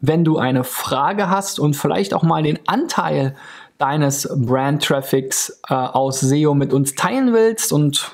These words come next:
wir dann vielleicht darüber diskutieren, ist das jetzt viel, ist das jetzt wenig, ähm, was kann man vielleicht machen, um den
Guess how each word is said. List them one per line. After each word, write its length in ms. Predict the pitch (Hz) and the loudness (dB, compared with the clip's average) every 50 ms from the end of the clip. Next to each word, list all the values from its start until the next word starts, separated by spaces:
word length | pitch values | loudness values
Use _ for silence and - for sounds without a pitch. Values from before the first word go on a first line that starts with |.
| 196 - - | -14 -6 0
wir 140 | 156 170 180 | 2 2 4
dann 160 | 175 160 160 | 4 2 0
vielleicht 320 | - - 156 156 151 - 151 | 0 0 -2 0 0 0 0
darüber 240 | 143 151 151 151 | 2 2 2 0
diskutieren, 480 | 147 139 - 147 139 143 - 214 214 202 | 0 0 -2 -2 -2 0 2 2 2 2
ist 140 | 170 - - | 2 0 0
das 100 | 143 - | 0 0
jetzt 180 | 143 135 - | 0 -2 -2
viel, 260 | - - 196 208 214 190 | 0 2 4 4 4 4
ist 180 | 175 - - | 2 0 0
das 100 | 151 - | 0 0
jetzt 200 | - 131 135 147 | 0 0 0 2
wenig, 460 | 143 175 196 190 190 190 - - - - - - - - - - - - - - | 2 2 4 4 2 2 0 -2 -10 -16 -20 -20 -18 -18 -18 -18 -20 -16 -8 -4
ähm, 280 | - 139 139 139 139 135 | -2 -2 0 0 0 0
was 200 | 143 147 - - | 0 -2 -2 -2
kann 80 | 180 | -2
man 100 | 156 143 | -2 -2
vielleicht 280 | 139 - 143 135 - - | 0 -2 -2 -2 0 0
machen, 280 | 156 156 - - 156 - | 0 0 0 0 -2 0
um 160 | 139 139 135 | 2 2 2
den 300 | 135 131 127 131 131 | 2 2 2 2 0